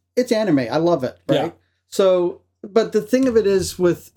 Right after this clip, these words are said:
Speaker 1: I've noticed a difference between anime movies and anime series.
Speaker 2: Mm-hmm.
Speaker 1: In anime series, they usually have some annoying screaming character.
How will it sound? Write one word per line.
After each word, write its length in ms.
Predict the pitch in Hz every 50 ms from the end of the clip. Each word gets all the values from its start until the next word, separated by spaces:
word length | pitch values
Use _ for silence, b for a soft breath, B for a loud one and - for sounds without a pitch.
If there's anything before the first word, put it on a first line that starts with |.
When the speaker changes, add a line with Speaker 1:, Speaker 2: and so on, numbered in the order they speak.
| 190 185
Speaker 1:
I've 200 | 180 185 175 165
noticed 260 | 208 247 262 285 262
a 60 | 233
difference 340 | 175 190 196 190 208 185 170
between 380 | - - 170 - 175 165 156 160
anime 440 | 151 151 156 160 156 156 147 139
movies 400 | 135 135 139 143 143 151 151 147
and 160 | 143 131 131 139
anime 400 | - 139 139 139 143 139 135 135
series. 640 | 123 - - - 131 127 127 139 151 185 208 - -
Speaker 2:
Mm-hmm. 340 | - 151 139 127 131 131 160
Speaker 1:
In 80 | 170 175
anime 320 | 208 233 277 320 330 285
series, 440 | 240 - - 247 226 196 175 170 -
they 100 | - 170
usually 500 | 170 156 160 190 226 269 - 349 339 -
have 320 | - 190 214 214 214 214
some 280 | - - - 220 220 220
annoying 440 | 202 190 190 190 196 208 202 190 175
screaming 560 | - - - - 180 185 185 185 175 160 147
character. 560 | - 143 131 127 120 113 - - 104 82 -